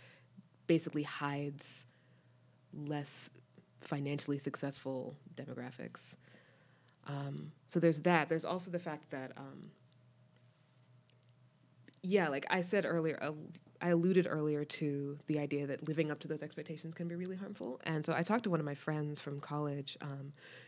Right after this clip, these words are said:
Joyce, who said that she, uh, wanted to run so fast from that expectation and from that stereotype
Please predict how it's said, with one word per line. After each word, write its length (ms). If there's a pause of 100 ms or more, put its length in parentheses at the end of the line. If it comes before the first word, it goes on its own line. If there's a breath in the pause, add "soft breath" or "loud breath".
(100)
Joyce, 400
who 80
said 240
that 140
she, 540 (1200 loud breath)
uh, 200
wanted 280
to 120
run 400
so 260
fast 380
from 420
that 400 (240)
expectation 580
and 80
from 180
that 140
stereotype 640